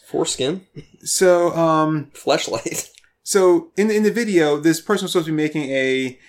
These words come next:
Speaker 2: and I, I don't want to give out too much information about it because, uh, then people are like, "I know exactly what you're talking about," but this person was supposed to be making a, a, uh, baking something, but they weren't gonna be using eggs.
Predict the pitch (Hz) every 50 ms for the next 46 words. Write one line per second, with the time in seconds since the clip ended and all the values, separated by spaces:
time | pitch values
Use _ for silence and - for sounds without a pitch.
0 | _ - 151 156 156 156 143 175 170 165 180 247 269 254 214 170 165 156 151 143
1 | - - 151 139 123 - 139 123 127 123 120 127 117 - 123 107 113 110 113 113
2 | 120 113 131 123 120 120 113 - - - 139 139 135 123 131 131 131 127 127 151
3 | 139 - 135 127 123 143 190 233 226 185 151 180 175 160 160 139 - - 180 175
4 | 165 156 127 127 120 120 123 127 120 - _ _ _ - - 202 196 - 254 214
5 | 220 196 - - 190 180 170 170 160 156 165 156 147 143 139 139 139 135 131 127
6 | 123 123 - 131 123 120 117 113 113 110 110 107 107 107 - _ _ _ _ _
7 | _ - 190 202 196 196 175 160 - 147 131 - 131 123 123 117 _ _ _ -
8 | _ - 156 151 165 151 143 - 175 156 165 156 151 151 143 139 151 - 131 123
9 | 110 98 98 - - - -